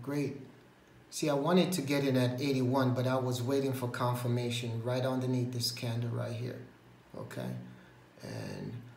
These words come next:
sometimes it's good to just wait for confirmation and don't get in early. And sometimes it's good to get in early and get that little bit on it, but I just wanted to make sure. And once it break, um,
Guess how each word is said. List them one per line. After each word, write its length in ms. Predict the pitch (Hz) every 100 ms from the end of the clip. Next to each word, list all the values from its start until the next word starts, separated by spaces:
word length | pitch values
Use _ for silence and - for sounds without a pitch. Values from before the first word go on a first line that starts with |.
| - -
sometimes 640 | - 160 156 170 170 165 156
it's 240 | 151 -
good 300 | - 165 165
to 100 | 160
just 260 | 151 147 147
wait 220 | 147 151
for 140 | 180
confirmation 1040 | 180 185 190 185 196 202 196 202 208 208 -
and 160 | 143 131
don't 260 | 151 156
get 180 | 170 170
in 120 | 165
early. 380 | 165 180 190 208 - - - - - - - -
And 120 | 127
sometimes 520 | - 165 156 180 180
it's 140 | 180 -
good 200 | 180 180
to 100 | 170
get 220 | 165 175
in 140 | 170
early 340 | 165 180 165 160
and 140 | 151
get 200 | 165 160
that 380 | 156 151 151 -
little 300 | 139 160 147
bit 380 | 127 160 135 -
on 200 | 143 143
it, 240 | 127 123 127
but 340 | 127 127 127 - - - -
I 200 | 165 185
just 280 | 170 151
wanted 320 | 165 151 147 143
to 80 | 135
make 300 | 131 123 -
sure. 540 | - - 135 104 - - - - - - - - - -
And 380 | 107 110 113
once 320 | 127 147 156 165
it 180 | 127
break, 360 | 131 139 135 135
um, 680 | 127 123 123 120 120 120